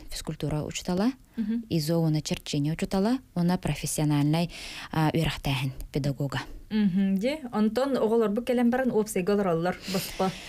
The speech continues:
Speaker 2: дуой.
Speaker 1: Оҕолорбут кэлэннэр уопсайга олороллор, аны, э, тох-, узнустаах, аха, э, не, ы, ыйга төт мәхтан тахса,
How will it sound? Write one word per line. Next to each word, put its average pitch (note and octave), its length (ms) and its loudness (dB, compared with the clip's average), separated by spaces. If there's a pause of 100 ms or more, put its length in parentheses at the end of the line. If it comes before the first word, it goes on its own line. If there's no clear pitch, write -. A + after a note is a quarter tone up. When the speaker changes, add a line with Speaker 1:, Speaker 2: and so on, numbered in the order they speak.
Speaker 2:
дуой. E3+ 200 2
Speaker 1:
Оҕолорбут G3+ 520 2
кэлэннэр A3 580 2
уопсайга F#3+ 640 0 (300)
олороллор, E3+ 560 2 (180)
аны, F3+ 720 2
э, - 80 0
тох-, E3 160 0
узнустаах, E3+ 600 2 (300)
аха, E3+ 540 0
э, D3+ 840 0 (1700)
не, F#3 160 0
ы, - 420 0
ыйга F3 460 4 (320)
төт F3+ 160 2 (160)
мәхтан E3 400 2
тахса, B3 400 0